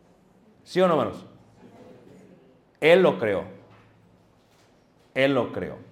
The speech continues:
Ahora, cuando venimos a Génesis uno veintiséis, que es la corona de la creación, vamos a mirar la creación del ser humano.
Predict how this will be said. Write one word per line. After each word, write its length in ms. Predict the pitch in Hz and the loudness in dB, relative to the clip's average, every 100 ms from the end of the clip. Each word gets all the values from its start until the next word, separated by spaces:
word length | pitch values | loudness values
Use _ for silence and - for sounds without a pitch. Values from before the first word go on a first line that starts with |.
| _ _ _ - _ _ _ - | _ _ _ -20 _ _ _ 2
Ahora, 540 | 143 139 110 - - | 6 6 4 -4 -10
cuando 220 | - 139 | -2 0
venimos 320 | 139 156 208 233 | 2 0 0 0
a 80 | |
Génesis 340 | 202 208 175 170 | 0 0 -2 -4
uno 140 | 202 | -2
veintiséis, 800 | 202 185 175 202 175 151 - - - - _ _ _ _ _ | -2 -2 -6 -2 -2 -4 -10 -18 -20 -20 _ _ _ _ _
que 120 | - 147 | -2 0
es 100 | 156 | 2
la 200 | 156 - | 2 4
corona 460 | 135 143 220 185 | 4 6 4 4
de 100 | 131 | 4
la 200 | 120 113 | 2 0
creación, 640 | 120 117 - 135 127 165 - - | 2 0 0 -4 -4 -6 -14 -6
vamos 480 | 117 151 190 - | 0 0 0 -2
a 80 | 175 | -4
mirar 580 | 156 143 143 175 - - - _ _ 107 | -2 0 0 -2 -6 -20 -20 _ _ 0
la 200 | 120 123 | 2 2
creación 420 | 131 127 156 170 | 0 -2 -2 -4
del 120 | 165 | -4
ser 220 | - 160 | -2 -2
humano. 380 | 165 185 202 143 | 0 0 -2 -4